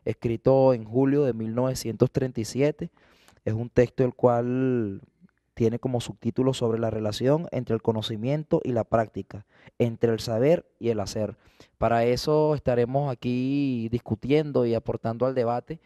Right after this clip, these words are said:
el compañero Hugo Martínez, el compañero, eh, Silvestre Montilla, la compañera Cira Pascual, eh, mi persona Carlos Rodríguez, y el que va a estar el día de hoy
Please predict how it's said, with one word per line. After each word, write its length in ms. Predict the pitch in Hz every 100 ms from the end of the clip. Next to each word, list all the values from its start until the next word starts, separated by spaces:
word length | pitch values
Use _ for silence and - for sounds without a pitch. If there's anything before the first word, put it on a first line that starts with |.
| _ _ _
el 140 | - 113
compañero 600 | 117 113 113 110 117 123
Hugo 880 | 127 127 123 117 107 - 110 120 123
Martínez, 600 | 107 - 143 151 160 156
el 100 | -
compañero, 920 | - 110 107 107 120 123 120 110 98 - - _ _ _ _ _ _ _ -
eh, 540 | 104 101 92 87 - -
Silvestre 540 | - 117 110 107 123
Montilla, 520 | 123 104 - 151 160
la 80 | 135
compañera 480 | - 104 107 104 113
Cira 220 | 131 123
Pascual, 480 | - 110 139 170 202 _ _ _ _ _ - -
eh, 180 | 110 113
mi 100 | 117
persona 380 | 110 110 120
Carlos 300 | 131 147 151
Rodríguez, 440 | 160 156 156 147 147
y 80 | 135
el 80 |
que 160 | - 113
va 60 | 107
a 40 |
estar 220 | - 143
el 100 | 147
día 180 | 143 143
de 60 | 139
hoy 300 | 147 117